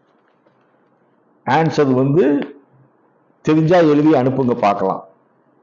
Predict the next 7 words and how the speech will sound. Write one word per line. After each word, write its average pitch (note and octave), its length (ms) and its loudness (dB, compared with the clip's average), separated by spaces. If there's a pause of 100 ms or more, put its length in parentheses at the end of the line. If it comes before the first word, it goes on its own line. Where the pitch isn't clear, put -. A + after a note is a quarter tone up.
(840)
இந்த A2+ 200 -2
கொஸ்டினை D3 340 -2
நல்லா D3 360 2
வந்து D3 240 0
காது C3+ 300 0
கொடுத்து C3+ 280 -2
கேளுங்க. C3 680 -2